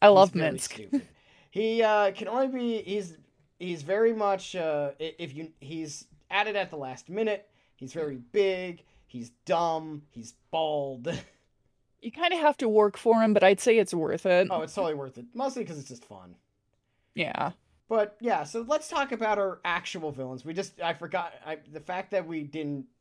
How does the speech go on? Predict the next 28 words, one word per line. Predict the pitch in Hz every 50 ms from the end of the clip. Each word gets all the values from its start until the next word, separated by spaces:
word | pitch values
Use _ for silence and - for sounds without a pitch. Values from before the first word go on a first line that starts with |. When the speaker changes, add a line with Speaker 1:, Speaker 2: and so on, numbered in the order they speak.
| _ _ _
Speaker 2:
mention | 143 139 135 - 143 135 127
him | 135 127 123 120 120 - _ _ _ _ _ _ _ _ _ _ _ _ _ _ _ _ _ _ _ _ _ _ _ _ _ _ _ _ _ _ _ -
is, | 131 131 123 233 - -
uh, |
Speaker 1:
Yeah, | 190 - - - - -
Speaker 2:
on | 285
Speaker 1:
i-, | 349
i-, | - 330 359 381 320
Speaker 2:
us. | 285
Speaker 1:
important, | 370 339 - - 339 359 320 247 254 - -
important | 285 320 277 277 240 220 190
to | - 180
mention. | 180 156 - - - - - 175 - _
But, | - 226 226 - - - - -
Speaker 2:
Yeah. | - - _ _ -
Speaker 1:
but | 247 254 -
the, | 277 269 254 262
the | 185 277 262 254
Dread | 214 - 277 302 320 339 415 403 -
Three, | - 269 285 277 269 262 254 247 214
number | - 233 226 226 226 220 214 208 208 208 214
two | - - - 285 277 269
and | 262 247 -
three, | - - - 214 202 190 190 185 180 180
uh, | 190 196 190 190 185 - -
Orin | 269 320 359 370 370 330 285
the | 233 202
Red, | 196 175 160 175 160 147 135 135 - 175 175